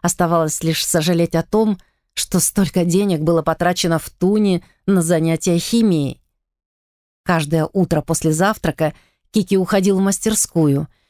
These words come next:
и работал до полудня. Студенты у Глейера были чрезвычайно разномастные. От шестидесятилетних седобородых старцев, которые всю жизнь с завидным тщанием и точностью копировали старых мастеров,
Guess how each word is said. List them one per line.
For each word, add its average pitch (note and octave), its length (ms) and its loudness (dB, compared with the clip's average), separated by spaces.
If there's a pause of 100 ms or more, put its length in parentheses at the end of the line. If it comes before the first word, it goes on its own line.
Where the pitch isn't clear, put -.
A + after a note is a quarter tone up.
(140)
и G3 80 2
работал G#3+ 420 2
до F3 100 0
полудня. D3 720 -2 (520)
Студенты F#3 580 0
у D#3 80 2
Глейера D#3 540 0 (400)
были A3+ 420 2
чрезвычайно G#3+ 760 0
разномастные. F#3 880 0 (480)
От E3+ 140 -2
шестидесятилетних F3 1120 0
седобородых E3 640 0
старцев, - 640 -4 (300)
которые E3+ 420 0
всю - 260 2
жизнь F#3 380 2
с D3+ 40 -2
завидным E3+ 500 0
тщанием F#3+ 680 0
и F3 120 0
точностью E3+ 880 0 (320)
копировали F3 520 2
старых E3 400 -2
мастеров, F#3 640 0